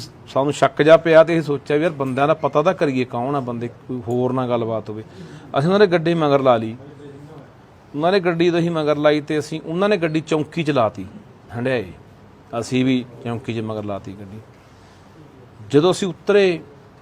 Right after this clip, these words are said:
ਉਹ ਵੀ ਦੋਨੇ, ਦੋ ਬੰਦੇ ਉਤਰੇ ਉਹਦੇ 'ਚੋਂ, ਦੋਨੇ ਸਿਵਲ 'ਚ ਬੰਦੇ, ਦੋਨੇ ਡੱਕੇ ਹੋਏ ਨੇ ਦਾਰੂ ਦੇ।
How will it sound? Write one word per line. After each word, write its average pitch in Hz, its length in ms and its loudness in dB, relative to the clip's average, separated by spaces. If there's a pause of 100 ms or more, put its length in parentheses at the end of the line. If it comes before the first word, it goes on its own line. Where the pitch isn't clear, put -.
(560)
ਉਹ 147 120 2
ਵੀ 196 100 2
ਦੋਨੇ, 143 460 4
ਦੋ 147 280 4
ਬੰਦੇ 151 220 2
ਉਤਰੇ 120 300 0
ਉਹਦੇ 123 120 2
'ਚੋਂ, 135 160 -4
ਦੋਨੇ 127 300 -6
ਸਿਵਲ 120 360 -2
'ਚ 117 100 -14
ਬੰਦੇ, 107 340 -10 (1300)
ਦੋਨੇ 180 260 4
ਡੱਕੇ 165 340 2
ਹੋਏ 143 200 8
ਨੇ 131 80 0
ਦਾਰੂ 107 300 -4
ਦੇ। 107 180 -10